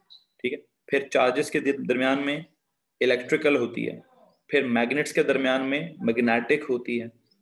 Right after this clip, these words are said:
फिर nucleons के दरमियान में nuclear होती है।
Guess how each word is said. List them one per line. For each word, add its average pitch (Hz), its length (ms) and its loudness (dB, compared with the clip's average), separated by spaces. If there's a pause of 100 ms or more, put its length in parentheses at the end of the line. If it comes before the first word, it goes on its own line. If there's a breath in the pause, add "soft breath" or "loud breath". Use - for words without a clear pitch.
(140)
फिर 139 180 2
nucleons 131 840 2
के 156 100 2
दरमियान 131 440 2
में 147 200 -2
nuclear 131 580 4 (100)
होती 104 260 -4
है। 92 200 -14